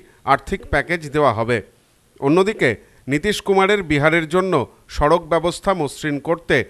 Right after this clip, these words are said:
মোট ছাব্বিশ হাজার কোটি টাকা, দু হাজার চারশো মেগাওয়াট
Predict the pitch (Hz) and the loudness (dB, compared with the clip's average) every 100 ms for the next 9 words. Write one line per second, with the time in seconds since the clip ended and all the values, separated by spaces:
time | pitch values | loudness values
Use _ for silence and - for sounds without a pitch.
0 | - - 135 175 170 - 135 131 170 185 | -10 -10 0 0 0 -4 -4 -4 -6 -4
1 | 170 175 170 160 139 139 113 117 101 - | -2 0 -2 -6 -6 -4 0 0 0 -4
2 | _ _ _ _ _ _ _ _ 127 151 | _ _ _ _ _ _ _ _ -2 2
3 | 170 185 180 165 151 - 170 151 151 170 | 6 4 4 2 2 -2 0 0 4 4
4 | 175 | 4